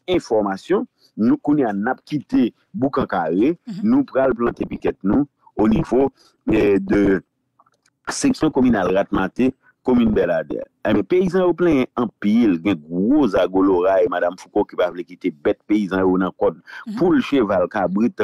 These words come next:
Speaker 1: kochon, milèt ak bèf, e ben, se andan kay peyizan oblije mete yo dòmi,
Speaker 2: Oh, oh.
Speaker 1: vòlè pa vle kite yo menm, paske y ap fè mache ansanm avèk, y ap fè komès ansanm avèk, e Dominiken yo nan peyi pannyòl.
Speaker 2: Mhm.
Speaker 1: Ou an se vòlè bèt sa yo, bay Dominiken,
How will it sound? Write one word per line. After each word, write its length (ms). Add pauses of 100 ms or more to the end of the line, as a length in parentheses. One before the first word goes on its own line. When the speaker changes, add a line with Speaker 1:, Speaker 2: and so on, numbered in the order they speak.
(100)
Speaker 1:
kochon, 420
milèt 320
ak 120
bèf, 380 (300)
e 140
ben, 260
se 240
andan 480
kay 300
peyizan 420
oblije 400
mete 240
yo 100
dòmi, 300
Speaker 2:
Oh, 240
oh. 100
Speaker 1:
vòlè 380
pa 180
vle 160
kite 300
yo 140
menm, 320
paske 300
y 140
ap 140
fè 480
mache 640 (220)
ansanm 500
avèk, 400
y 80
ap 80
fè 100
komès 360
ansanm 260
avèk, 480 (280)
e 140
Dominiken 600
yo 80
nan 120
peyi 240
pannyòl. 440 (100)
Speaker 2:
Mhm. 300
Speaker 1:
Ou 160
an 100
se 140
vòlè 400
bèt 180
sa 200
yo, 180
bay 400
Dominiken, 680